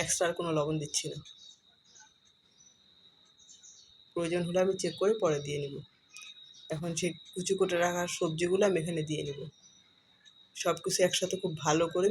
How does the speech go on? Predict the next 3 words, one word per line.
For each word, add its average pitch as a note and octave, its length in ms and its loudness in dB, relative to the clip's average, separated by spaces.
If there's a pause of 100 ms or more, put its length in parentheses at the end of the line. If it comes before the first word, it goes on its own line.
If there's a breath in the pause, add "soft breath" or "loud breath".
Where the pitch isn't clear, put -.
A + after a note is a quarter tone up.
মিশিয়ে D#3+ 320 0
নেব। C#3 140 -12 (3000)
সব E3+ 120 -2